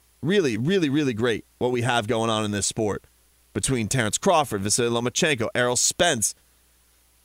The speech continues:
It, it, it, it's unbelievable what we have in this sport from the welterweights to the heavyweights. I think it's as deep as it's probably been, Christ, in a, in a long, long time. But fewer box office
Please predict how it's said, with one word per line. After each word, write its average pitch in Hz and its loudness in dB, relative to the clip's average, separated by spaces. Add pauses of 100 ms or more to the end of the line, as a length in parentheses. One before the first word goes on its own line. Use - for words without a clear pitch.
(120)
It, 160 0
it, 165 -2
it, - -4
it's 170 0
unbelievable 208 2
what 131 0
we 135 0
have 139 0
in 131 -4
this 123 -2
sport 131 0
from 113 -2
the 104 0
welterweights 185 0
to - -4
the 170 2
heavyweights. 156 0
I - -8
think 151 -2
it's 214 0
as 160 0
deep 156 0
as 165 2
it's - -2
probably 214 -2
been, 110 -2 (840)
Christ, 226 0
in 127 -2
a, 127 0
in 131 -2
a 127 2
long, 147 0
long 196 0
time. 190 0 (720)
But 247 4 (580)
fewer 269 2 (520)
box 202 4
office 147 0